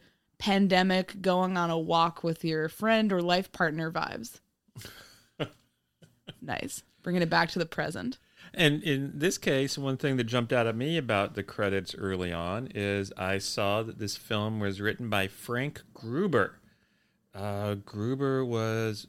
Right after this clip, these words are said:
Speaker 2: one of those ridiculously prolific, uh, pulp writers. He just churned these pulp stories out one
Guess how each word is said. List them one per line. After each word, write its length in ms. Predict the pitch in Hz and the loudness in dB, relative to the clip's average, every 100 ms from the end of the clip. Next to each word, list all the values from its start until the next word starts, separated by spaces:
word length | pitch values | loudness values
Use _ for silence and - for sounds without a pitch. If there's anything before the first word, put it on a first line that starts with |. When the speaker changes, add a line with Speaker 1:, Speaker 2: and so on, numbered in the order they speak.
| - | -16
Speaker 2:
one 460 | 110 113 117 120 107 | -8 -4 -4 -4 -4
of 200 | 104 107 | -6 -2
those 300 | 110 110 107 | -2 -2 -2
ridiculously 1040 | 98 95 - 127 - 131 117 - 117 110 | -4 -4 -4 -6 -4 -4 -4 -4 -4 -4
prolific, 1000 | 107 - 110 95 98 120 - 110 101 - - - | -6 -6 -4 -4 -2 -4 -2 -4 -4 -8 -20 -12
uh, 340 | 104 95 92 90 | -8 -6 -6 -8
pulp 340 | - 139 110 | -4 -4 -2
writers. 520 | 95 85 76 - - - _ _ _ _ _ | -2 -2 -2 -8 -20 -20 _ _ _ _ _
He 180 | 117 127 | -4 -4
just 360 | 123 117 - | 0 0 0
churned 520 | - - 123 123 120 113 | -8 -4 -2 0 0 -2
these 280 | 110 107 | -2 -4
pulp 340 | - - 120 - | -6 -4 -4 -2
stories 760 | - - 110 110 110 110 107 - | -8 -2 0 0 0 -2 -6 -4
out 380 | 98 98 101 - | -2 -2 -4 -4
one 460 | 104 107 110 113 | -4 -2 -2 -4